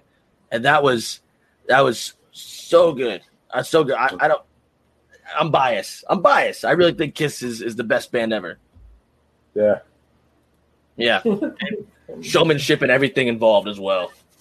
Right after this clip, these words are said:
Speaker 2: Uh-huh.
Speaker 3: Someone is saying, "Look like Pennywise."
Speaker 2: What?
Speaker 3: What?
Speaker 2: It looks like Pennywise on the right.
Speaker 3: It looks like Pennywise on the right? <laughs>
Speaker 1: On the right, Pennywise.
Speaker 2: No, he's talking about, he's talking about that, that one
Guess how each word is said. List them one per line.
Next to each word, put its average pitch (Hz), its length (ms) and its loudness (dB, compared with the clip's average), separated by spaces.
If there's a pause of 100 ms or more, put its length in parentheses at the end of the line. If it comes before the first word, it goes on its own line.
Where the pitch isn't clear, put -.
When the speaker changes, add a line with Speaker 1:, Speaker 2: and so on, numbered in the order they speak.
(360)
Speaker 2:
Uh-huh. 110 220 -2 (2500)
Speaker 3:
Someone 247 360 2
is 247 160 2
saying, 226 260 4
"Look 220 160 -6
like 156 100 -16 (200)
Pennywise." - 680 -8
Speaker 2:
What? 127 360 2 (100)
Speaker 3:
What? 104 260 -6
Speaker 2:
It 113 120 -4
looks 120 200 -4
like 123 240 -2
Pennywise 110 440 0
on 95 80 -6
the 90 80 -4
right. 87 320 -4 (400)
Speaker 3:
It 190 40 8
looks 262 200 6
like 262 200 2
Pennywise 247 540 8
on 233 100 8
the 202 120 2
right? 190 520 2
<laughs> - 680 -12
Speaker 1:
On 135 120 0
the 123 80 0
right, 147 280 2
Pennywise. 127 600 0
Speaker 2:
No, 151 160 6
he's 139 100 -2
talking 147 220 2
about, 127 300 2
he's 123 160 -8
talking 120 200 0
about 110 200 -2
that, 104 240 -2 (140)
that 95 220 -4
one 98 280 -12